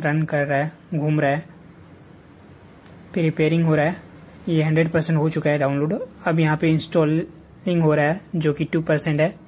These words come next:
यहाँ पे लिखा हुआ है, "Keep your laptop on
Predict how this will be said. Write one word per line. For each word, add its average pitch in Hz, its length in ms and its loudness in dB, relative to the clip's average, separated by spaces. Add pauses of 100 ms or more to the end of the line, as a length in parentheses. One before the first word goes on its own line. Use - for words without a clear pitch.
यहाँ 147 180 0
पे 160 140 -4
लिखा 151 220 0
हुआ 147 160 2
है, 160 120 -2 (440)
"Keep 165 220 0
your 156 320 2 (1160)
laptop 147 500 0
on 160 220 0